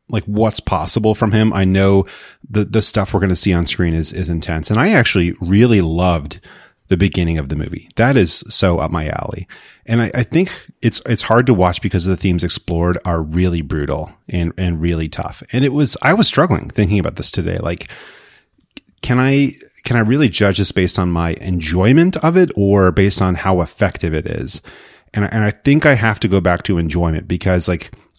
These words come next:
I watched it, I got the themes, I felt what was being conveyed, and it, it does impact you. It impacts you emotionally, it impacts you in all sorts of ways. And I just, like,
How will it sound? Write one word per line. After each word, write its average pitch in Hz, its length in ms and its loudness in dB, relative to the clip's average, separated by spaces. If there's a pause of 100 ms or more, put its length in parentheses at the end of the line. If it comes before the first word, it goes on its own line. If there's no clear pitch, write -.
I 110 120 4
watched 98 360 2
it, 95 200 0
I 101 80 0
got 92 300 -2
the 98 60 -8
themes, 85 600 -2 (260)
I 101 140 -2
felt - 500 -2
what 101 140 -4
was 92 120 -6
being 92 300 -2
conveyed, 82 640 -4 (400)
and 92 440 0
it, 107 200 -4
it 107 200 0
does 98 320 2
impact 85 500 -4
you. - 80 -4
It - 140 -6
impacts 87 400 -6
you - 40 0
emotionally, 120 720 2
it 95 80 2
impacts 87 340 -2
you 90 60 0
in 85 80 0
all 98 120 0
sorts - 280 -2
of 85 60 0
ways. 76 340 -4 (500)
And 92 440 2 (260)
I 107 80 -2
just, 110 240 -2
like, 110 160 -2